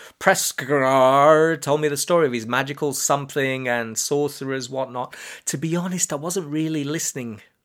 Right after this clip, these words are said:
I just threw in the occasional, "Mm," and,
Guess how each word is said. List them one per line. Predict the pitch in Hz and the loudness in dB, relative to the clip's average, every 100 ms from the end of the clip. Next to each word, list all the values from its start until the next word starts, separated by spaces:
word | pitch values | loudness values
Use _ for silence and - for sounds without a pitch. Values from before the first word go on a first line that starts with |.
| _ _ _ - | _ _ _ -10
I | |
just | 151 165 | -6 -4
threw | - 185 175 | 2 8 8
in | 165 | 8
the | 160 | 4
occasional, | 151 160 139 156 | 6 4 4 -2
"Mm," | 165 226 294 302 294 247 165 135 117 107 - - | -2 -4 -6 -6 -4 -4 -2 -4 -6 -10 -14 -10
and, | 143 131 117 | -2 -2 -2